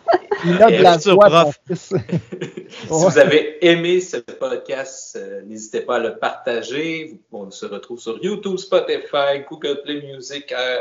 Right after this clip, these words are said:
Speaker 2: Apple Mu-, euh, Apple Podcasts et ainsi de suite. Bref, partout,
Speaker 1: Et
Speaker 2: là. Donc, euh,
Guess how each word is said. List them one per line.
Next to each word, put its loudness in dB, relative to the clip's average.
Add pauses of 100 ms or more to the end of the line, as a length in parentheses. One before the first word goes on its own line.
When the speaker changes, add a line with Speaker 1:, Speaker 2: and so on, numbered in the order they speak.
(140)
Speaker 2:
Apple -6
Mu-, -18 (400)
euh, 0
Apple -2
Podcasts -4
et -16
ainsi -16
de -14
suite. -16 (280)
Bref, -12 (180)
partout, -2
Speaker 1:
Et 6
Speaker 2:
là. 2
Donc, -8
euh, -8